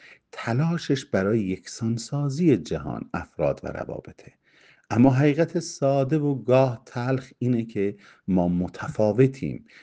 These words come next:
و قرار هم نیست یه شکل شویم. کودکی در شهری کوچیک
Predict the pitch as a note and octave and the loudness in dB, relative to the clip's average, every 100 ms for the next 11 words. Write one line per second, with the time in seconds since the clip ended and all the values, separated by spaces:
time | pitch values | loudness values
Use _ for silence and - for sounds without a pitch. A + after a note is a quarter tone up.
0 | _ F#2 G2+ - - A2 C3 D#3+ F#3+ F3+ | _ 0 0 -2 -6 0 2 4 4 2
1 | C#3+ D#3 D#3+ B2+ B2+ C#3 C3 - - F2+ | 0 0 2 2 4 4 4 0 -8 -4
2 | E2+ - - A#1 - - - B1 - _ | -4 -6 -8 -8 -10 -14 -10 -10 -12 _
3 | _ _ _ _ _ _ _ - - _ | _ _ _ _ _ _ _ -20 -20 _
4 | - D3 D#3+ F3+ F3 E3 D#3+ _ _ _ | 0 4 6 6 2 -2 -4 _ _ _
5 | - A#2+ A#2 G2+ D#3 D3+ D#3 D#3 - A2 | -2 0 0 -2 -2 0 0 -2 -6 -6
6 | - D3 - | 0 0 0